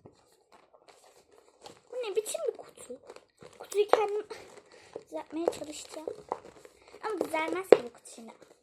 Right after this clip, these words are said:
Düzelttim. Kutuyu düzeltebildim biraz. İnanamıyorum şu an. Elimde, elimde tuttuğum şeye inanamıyorum. <laughs>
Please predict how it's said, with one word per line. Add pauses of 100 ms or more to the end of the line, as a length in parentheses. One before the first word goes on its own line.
(160)
Düzelttim. (840)
Kutuyu
düzeltebildim
biraz. (3250)
İnanamıyorum
şu
an.
Elimde, (760)
elimde
tuttuğum
şeye
inanamıyorum.
<laughs>